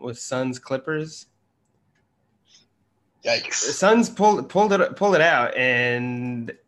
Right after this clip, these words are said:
Speaker 1: it was, looking at the box score, you'd assume both teams lost this game. <laughs> It was
Speaker 2: I mean
Speaker 1: just hard to watch.
Speaker 2: the, I mean, it, this was just horrible. I think it was, like, one of the,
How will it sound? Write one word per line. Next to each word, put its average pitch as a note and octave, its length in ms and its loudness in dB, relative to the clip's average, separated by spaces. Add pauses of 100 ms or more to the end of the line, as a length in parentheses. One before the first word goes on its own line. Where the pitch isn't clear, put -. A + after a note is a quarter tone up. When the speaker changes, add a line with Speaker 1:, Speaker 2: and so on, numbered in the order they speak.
(220)
Speaker 1:
it F#2 360 -6
was, C3 500 -2 (160)
looking D3 500 -2
at C#3+ 140 0
the C#3 60 -2
box D#3+ 320 0
score, D#3+ 160 -2
you'd C3 220 -2
assume C3+ 280 -2
both C3 240 -2
teams A#2+ 260 -4
lost A2 240 -4
this G#2+ 160 -14
game. G2 300 -14 (680)
<laughs> - 220 -12 (140)
It D#3+ 80 -2
was D#3 600 -2
Speaker 2:
I E3+ 120 4
mean G3 320 2
Speaker 1:
just - 400 -10
hard A2+ 480 -2
to - 140 -16
watch. G2+ 440 -12 (1120)
Speaker 2:
the, D3 180 -2 (240)
I E3+ 140 6
mean, G#3 180 6
it, F#3+ 240 2
this F3+ 220 0
was C4 160 0
just - 320 -4 (280)
horrible. D3+ 520 4
I C3+ 80 4
think G#3+ 180 0
it G#3+ 60 2
was, G3+ 160 0
like, E3+ 180 -4
one D3 220 2
of G#3+ 160 -4
the, D#3 100 -8